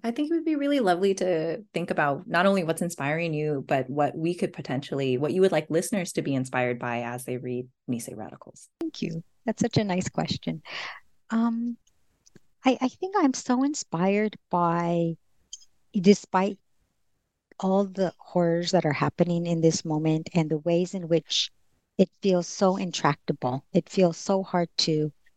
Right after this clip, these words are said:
Speaker 2: make meaningful change, right? Transformative change at this moment. And yet people around the world are fighting back, right?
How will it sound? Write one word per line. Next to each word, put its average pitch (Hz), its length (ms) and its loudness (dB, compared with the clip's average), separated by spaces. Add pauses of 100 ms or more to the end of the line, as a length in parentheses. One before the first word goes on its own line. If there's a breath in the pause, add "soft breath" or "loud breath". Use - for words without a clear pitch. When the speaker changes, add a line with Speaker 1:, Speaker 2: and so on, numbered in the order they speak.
(100)
Speaker 2:
make 160 400 0 (220)
meaningful 185 480 0
change, 170 460 -2
right? 165 220 2
Transformative 165 800 0
change 165 460 0
at 160 220 2
this - 220 -2
moment. 165 420 0 (520 loud breath)
And 175 220 2
yet 180 320 0 (840)
people 220 480 2
around 180 340 2
the 175 60 -2
world 165 520 0
are 165 100 -2
fighting 147 380 2
back, 139 260 -2 (140)
right? 139 300 2